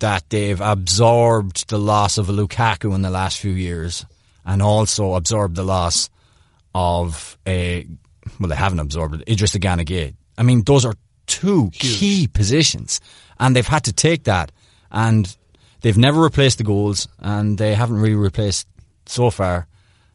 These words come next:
Speaker 1: that midfielder. Um, they're in a ba-, <laughs> they're in such a bad state right now.
Speaker 2: Yeah, they're, uh, like I said, they find themselves in the relegation zone after playing at least fifteen Premier League matches for the first time since April of nineteen ninety-nine,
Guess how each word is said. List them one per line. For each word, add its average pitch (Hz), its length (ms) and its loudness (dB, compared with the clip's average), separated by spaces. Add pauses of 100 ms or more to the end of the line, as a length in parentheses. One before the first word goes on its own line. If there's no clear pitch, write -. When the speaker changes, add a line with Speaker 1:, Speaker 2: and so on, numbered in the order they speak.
(160)
Speaker 1:
that 104 180 2
midfielder. 98 560 0 (480)
Um, 95 180 0
they're 110 160 0
in 110 80 6
a 104 60 4
ba-, 110 200 -2
<laughs> - 60 -12
they're 92 120 -2
in - 40 -4
such - 380 0
a 98 60 0
bad 85 240 -4
state 85 260 -8
right 82 180 -8
now. 87 140 -6
Speaker 2:
Yeah, 110 200 -2 (120)
they're, 127 260 4
uh, 135 80 4
like 156 140 2
I 147 60 2
said, 135 200 2
they 127 80 2
find 165 240 2
themselves 156 320 2
in 151 80 2
the 160 80 2
relegation 139 540 2
zone 120 240 0
after 120 180 -4
playing 139 300 0
at 113 80 -4
least 147 340 0
fifteen 147 580 0
Premier 143 300 2
League 131 140 2
matches 131 340 0
for 135 80 -6
the 120 80 -6
first 147 320 0
time 135 160 0
since - 260 -6
April 147 460 0
of 113 140 -6
nineteen 127 420 -2
ninety-nine, 107 720 -2